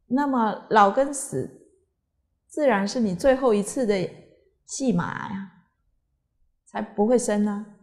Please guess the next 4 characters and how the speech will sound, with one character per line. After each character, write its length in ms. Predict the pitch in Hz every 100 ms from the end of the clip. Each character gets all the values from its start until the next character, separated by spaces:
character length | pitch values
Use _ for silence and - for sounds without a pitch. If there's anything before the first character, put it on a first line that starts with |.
| _ _ _ _ _ _ _ _ _ _ _ _ _ _ _ _ _ _ _ _ _ _ _ - - - - -
<laughs> 500 | 311 339 - 466 480
听 200 | - 320
懂 160 | 294 226
吗？ 360 | 226 254 254